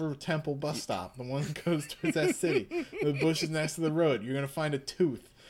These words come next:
You, you're not gonna wanna touch the tooth. Just inspect it visually. I want you to use your ability, figure out whose tooth it is. You just stand and get <laughs> some medical records. Are you following me, Ya-, me, Yasuho? Are you gonna wanna write some of this down, please? <laughs> It's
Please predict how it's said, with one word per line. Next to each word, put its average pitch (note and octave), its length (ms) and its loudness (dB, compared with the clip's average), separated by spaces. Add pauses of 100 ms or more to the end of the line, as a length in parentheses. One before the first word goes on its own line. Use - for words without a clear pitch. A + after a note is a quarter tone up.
(160)
You, C3+ 220 -6
you're C#3+ 140 -2
not D3+ 200 -2
gonna E3+ 160 0
wanna D#3+ 360 0 (120)
touch - 340 -4
the C3+ 60 -10
tooth. A2 360 -8 (100)
Just - 280 -8
inspect F3 600 -4
it D3+ 120 -2
visually. C3+ 720 0 (300)
I C#3 100 -6
want D#3+ 180 -6
you E3 60 -2
to E3+ 60 4
use E3 180 2
your E3+ 100 4
ability, D3+ 560 6 (140)
figure D#3+ 240 0
out D#3 120 2
whose D#3+ 200 0
tooth F#3+ 420 2
it B2+ 80 0
is. G2 220 -8 (220)
You F3 160 0
just F#3+ 220 2
stand E3+ 360 0
and C#3+ 80 0
get D#3+ 120 4
<laughs> - 60 -4
some E3+ 260 0
medical E3 400 4
records. C#3 560 -4
Are D3+ 120 2
you D3+ 120 2
following E3+ 540 0
me, F3+ 60 -4
Ya-, F3 260 -2 (220)
me, F3+ 220 -2
Yasuho? F3+ 520 0 (300)
Are D3+ 60 2
you D3+ 280 0 (180)
gonna D#3 200 -2
wanna D#3 180 2
write C#3+ 260 0
some E3+ 220 0
of D#3 60 -2
this D#3 180 -4
down, D#3 480 -2
please? F3+ 840 -2
<laughs> - 100 -20
It's - 180 0